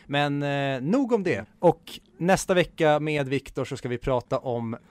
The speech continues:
The Shining. Ytterligare en Stanley Kubrick-film, och den kan ni då se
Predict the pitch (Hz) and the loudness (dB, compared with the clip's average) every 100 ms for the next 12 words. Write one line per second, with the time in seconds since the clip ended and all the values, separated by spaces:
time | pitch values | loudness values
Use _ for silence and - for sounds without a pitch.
0 | 123 131 - - 175 196 202 156 107 95 | -8 -8 -6 -2 2 2 0 -4 -6 -10
1 | 101 110 - _ _ _ _ _ _ _ | -12 -16 -20 _ _ _ _ _ _ _
2 | _ _ 165 - - 151 147 - 127 123 | _ _ -8 -8 -2 -2 -2 -2 -4 -4
3 | - 131 101 104 - 107 104 123 123 120 | -4 -6 -6 -10 -6 -6 -6 -10 -8 -4
4 | 143 156 151 156 151 123 113 - 113 107 | -4 -6 -6 -6 -4 -6 -8 -10 -8 -6